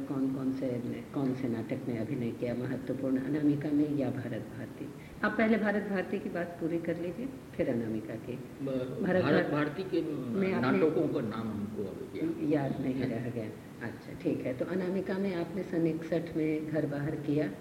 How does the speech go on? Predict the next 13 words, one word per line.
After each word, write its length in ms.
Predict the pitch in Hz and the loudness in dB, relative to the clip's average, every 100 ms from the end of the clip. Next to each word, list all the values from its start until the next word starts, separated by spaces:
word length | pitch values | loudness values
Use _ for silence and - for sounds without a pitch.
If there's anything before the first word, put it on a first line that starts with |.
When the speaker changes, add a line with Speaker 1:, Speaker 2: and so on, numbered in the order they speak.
| - | -8
Speaker 2:
हाँ 200 | 107 90 | -6 -4
जी। 120 | 147 | 0
Speaker 1:
उसके 260 | 160 - 143 | 0 2 4
बाद 340 | 135 135 - | 4 2 0
फिर? 160 | 156 156 | -2 0
Speaker 2:
उसके 340 | - - 220 | 0 4 6
बाद, 460 | 165 143 143 147 - - - - 113 | 6 4 0 -2 -6 -12 -14 -8 -2
जहाँ 260 | 123 135 | 2 4
तक 80 | 120 | 4
मुझे 340 | 120 110 110 101 | 2 0 0 0
याद 340 | 98 95 - | 0 0 -4
है 180 | 90 90 | -6 -6
कि 440 | - 85 82 - | -8 -8 -6 -6